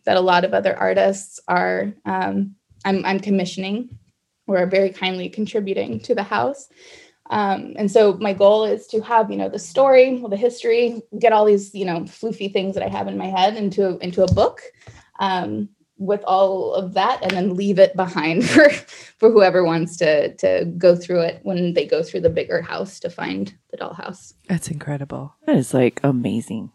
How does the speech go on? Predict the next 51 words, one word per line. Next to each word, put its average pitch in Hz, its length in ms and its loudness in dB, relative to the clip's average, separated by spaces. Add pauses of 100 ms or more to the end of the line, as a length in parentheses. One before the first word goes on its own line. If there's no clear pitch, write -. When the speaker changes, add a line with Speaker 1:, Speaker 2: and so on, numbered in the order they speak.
(540)
Speaker 3:
Like, 254 160 2
I'm 330 140 6
speechless. 120 800 -2
<laughs> - 500 -10
Speaker 2:
I, 175 260 0 (420)
yeah, 226 280 4
and 190 80 2
I 233 80 6
didn't 339 220 2
wanna, 240 180 4
like, 185 180 4
ask 185 300 2
you 190 80 8
about, 175 180 6
like, 170 140 -2
all 175 120 6
the 170 60 4
different 170 280 0
rooms 233 280 6
because 190 260 2
there's, 170 220 -2
you've 170 220 -4
hashed 196 320 -2
that 170 180 0
so 175 180 0
many 160 160 -2
times 156 380 -4
and 151 100 -6
you've 147 140 -6
done 156 340 -2 (300)
that 160 260 0
and 156 80 -8
it's 151 280 -10
all 165 280 4
over. 165 520 2
You 165 100 -2
could 160 160 -4
really 160 240 4
find 156 240 -2
it 151 80 -2
on 147 140 -2
TikTok 151 440 -2
or 139 80 -4
YouTube 143 540 -2 (100)
with 156 200 -4
some 156 220 -4
previous 143 360 -4
interviews 156 320 -2
that 196 180 -2
you've 202 120 -2
done. 202 340 0